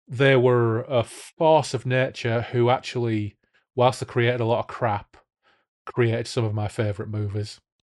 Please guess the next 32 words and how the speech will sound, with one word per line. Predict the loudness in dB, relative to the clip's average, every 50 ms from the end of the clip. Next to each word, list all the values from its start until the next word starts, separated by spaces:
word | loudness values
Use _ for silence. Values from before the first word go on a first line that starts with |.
| _ _ _
because | -8 -6 -4 -4 -4 -4
they | -4 -4
were | -4 -4
just | -6 -8 -10 -8
so | -6 -4 -4 -4
gonzo | -4 -4 -4 -4 -4 -6 -6 -4 -4 -2 -2 -4 -6 -8 _ _ _ -20 -20 _ _ _ _ _ _ -14 -10
and | -8 -8 -8 -8
so | -10 -8 -4 -2 -2 -2 -2 -2 -4 -4
wild | -4 -2 -2 -2 -2 -2 -2 -4 -6 -8 -10 -10
and | -10 -6
out | -6 -6 -6 -6 -8
there. | -8 -8 -8 -8 -10 -8 -2
They | 2 2 4 4 2
did | 0 -2 -2 -2 -2 -4 -6 -10 -12 -10 -8
a | -8
Gore | -6 -4 -4 -4 -2 -4 -4
film | -6 -6 -6 -6 -6 -6 -6
in | -6 -6
eighty-six | -6 -6 -6 -8 -12 -10 -8 -8 -8 -8 -8 -12 -16
or | -14 -12 -10 -8 -6
eighty-seven, | -6 -8 -8 -10 -14 -14 -12 -8 -8 -8 -8 -10 -14 -18 -20 _ _ _ _ _ _ _ -20 -20 -20 -20 -20 _ _ _ 0
and | 2 2 2 2 2
we | 2 2 4
watched | 4 4 2 2 -2 -4 -4
it. | -4 -4 -6 _ _ _ _ _ _ -20 -20 -20 -20 _ _ _ _ _ _ _ _ _ _ -4
What | 0 2 4 4
are | 6 4
your, | 4 4 2
what | 0 -2 0 2 2 4
were | 4 4
your | 4 4 4 2
notes | 2 0 0 0 0 -2 -4 -6 -10 -12 -10 -10 -10